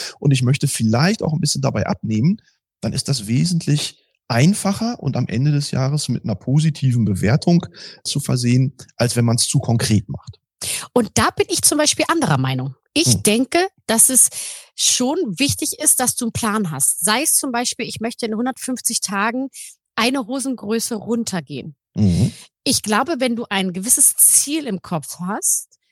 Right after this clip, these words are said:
Speaker 2: bist du motivierter, das zu erreichen.
Speaker 1: Ja,
Speaker 2: Und
Speaker 1: da sehe
Speaker 2: na,
Speaker 1: ich
Speaker 2: ich bin
Speaker 1: Mhm.
Speaker 2: gespannt, was du dazu sagst, zu meiner Meinung.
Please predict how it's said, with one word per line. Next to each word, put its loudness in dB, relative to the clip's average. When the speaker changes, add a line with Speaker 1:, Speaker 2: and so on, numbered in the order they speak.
Speaker 2:
bist 0
du 0
motivierter, 2
das 2
zu 2
erreichen. -4
Speaker 1:
Ja, 4
Speaker 2:
Und 2
Speaker 1:
da -4
sehe -2
Speaker 2:
na, 0
Speaker 1:
ich -4
Speaker 2:
ich 0
bin 4
Speaker 1:
Mhm. 4
Speaker 2:
gespannt, -2
was -2
du -10
dazu -2
sagst, -4
zu -6
meiner -4
Meinung. -6